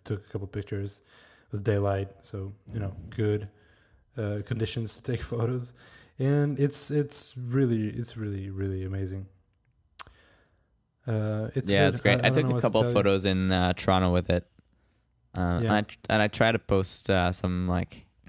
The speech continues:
Speaker 2: <laughs> one X, two X shots on Twitter, so I'll put some links in the show notes.
Speaker 1: Mm-hmm.
Speaker 2: It, and it's surprising how, um, like, useful having a, even a two X zoom is,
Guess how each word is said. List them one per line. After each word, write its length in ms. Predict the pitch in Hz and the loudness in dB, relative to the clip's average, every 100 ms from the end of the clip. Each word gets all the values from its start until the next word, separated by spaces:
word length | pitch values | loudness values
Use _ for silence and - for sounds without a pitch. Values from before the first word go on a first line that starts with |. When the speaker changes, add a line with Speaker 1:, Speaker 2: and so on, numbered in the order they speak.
| - | -8
Speaker 2:
<laughs> 680 | - - - - - _ _ | -4 -4 -6 -20 -20 _ _
one 240 | 101 101 98 | 2 4 4
X, 240 | 92 - | 2 -2
two 160 | - 98 | 2 2
X 220 | 90 - | 2 -4
shots 300 | - 90 - | 0 0 2
on 120 | 90 | 0
Twitter, 360 | 90 92 90 90 | 2 4 4 2
so 360 | - - 92 87 | -4 0 2 4
I'll 160 | 90 | 2
put 220 | 90 95 | 0 -2
some 160 | - 92 - | -4 -10 -8
links 260 | 92 90 - | -8 -6 -4
in 80 | |
the 60 | 92 | -4
show 180 | 90 - | -2 -4
notes. 420 | - - - - _ _ _ _ _ _ _ _ - | -4 -6 -8 -16 _ _ _ _ _ _ _ _ -12
Speaker 1:
Mm-hmm. 180 | 107 107 101 _ _ _ _ _ _ _ 117 | -8 -6 -8 _ _ _ _ _ _ _ 2
Speaker 2:
It, 200 | 123 - | 2 4
and 180 | 139 135 | 2 4
it's 140 | 147 | 2
surprising 640 | - 170 147 139 185 117 85 | 4 4 4 4 4 2 2
how, 640 | 113 113 110 110 113 107 | 2 4 6 4 4 2
um, 640 | 107 101 95 95 92 92 - _ | 4 4 4 4 2 -2 -4 _
like, 240 | - 85 _ _ _ _ _ - | -4 -4 _ _ _ _ _ -4
useful 800 | 104 117 143 - 101 95 92 67 - - | 2 2 2 2 2 4 2 0 -6 -6
having 400 | 113 107 104 98 | 0 2 4 4
a, 180 | 95 - | 2 0
even 380 | - 123 135 117 | 0 2 4 2
a 100 | 98 | 0
two 280 | 107 - 120 | 0 2 2
X 200 | 104 - | 2 0
zoom 240 | 104 104 | 0 2
is, 600 | 95 104 92 87 - - | 2 2 0 -6 -8 -12